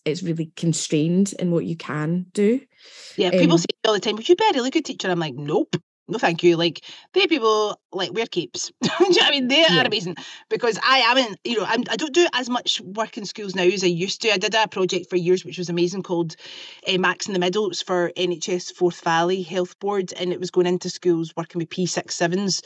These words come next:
Speaker 2: Um, and basically we got the, the, the one class for the full week. So, it, you know, everything else was out the window and we were just doing Max in the Middle. And it was health and wellbeing. So we looked at mental health and we made food on a Tuesday.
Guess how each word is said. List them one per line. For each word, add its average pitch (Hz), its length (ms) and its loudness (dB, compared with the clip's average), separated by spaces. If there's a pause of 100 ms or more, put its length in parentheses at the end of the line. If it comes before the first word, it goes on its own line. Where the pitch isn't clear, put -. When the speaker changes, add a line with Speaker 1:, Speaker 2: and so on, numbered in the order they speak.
(440)
Speaker 2:
Um, 165 420 4 (260)
and 175 320 -2
basically 208 300 2
we 196 100 2
got 180 300 2
the, 190 160 -2 (100)
the, 185 220 -4
the 180 160 2
one 180 220 4
class 180 300 -2
for 170 80 -10
the 160 60 -6
full 190 420 -2
week. - 420 -4 (340)
So, 170 420 2
it, 175 180 -4
you 185 140 2
know, 147 140 -8 (540)
everything 202 300 -2
else 180 140 0
was 180 100 0
out 185 100 2
the 165 80 -4
window 170 420 4
and 175 160 -2
we 170 60 2
were 170 180 2
just 175 360 -2
doing 170 280 2
Max 165 240 -4
in 180 60 -8
the 170 60 -4
Middle. 175 320 0 (340)
And 185 120 -4
it 180 40 0
was - 140 -10
health 277 360 -2
and 190 120 2
wellbeing. 190 340 0
So 175 120 -4
we 170 60 0
looked 165 180 -6
at 160 60 -10
mental 165 240 -8
health 226 380 0
and 165 100 0
we 156 140 -2
made 156 260 -2
food 233 260 -4
on 180 80 2
a 160 60 0
Tuesday. 196 680 0